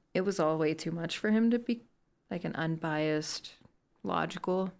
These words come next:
guardian for his brother, so he signs the parental rights away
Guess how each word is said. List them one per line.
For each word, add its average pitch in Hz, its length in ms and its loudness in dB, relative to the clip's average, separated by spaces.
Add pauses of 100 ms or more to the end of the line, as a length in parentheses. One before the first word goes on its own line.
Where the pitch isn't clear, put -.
(1160)
guardian 202 560 2
for 202 720 0
his 220 180 -2
brother, 226 400 2
so 170 240 0
he 170 220 2
signs 160 600 -4
the - 180 0
parental 175 540 0
rights - 320 0
away 180 340 0